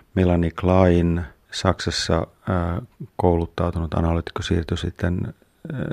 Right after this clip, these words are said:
Lontooseen, on kehitti tällaisen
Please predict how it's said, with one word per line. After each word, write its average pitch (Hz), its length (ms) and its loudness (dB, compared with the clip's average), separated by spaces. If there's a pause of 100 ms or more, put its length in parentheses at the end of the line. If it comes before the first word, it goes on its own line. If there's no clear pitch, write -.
(420)
Lontooseen, 90 800 4 (1160)
on 87 160 4
kehitti - 320 0
tällaisen 90 600 0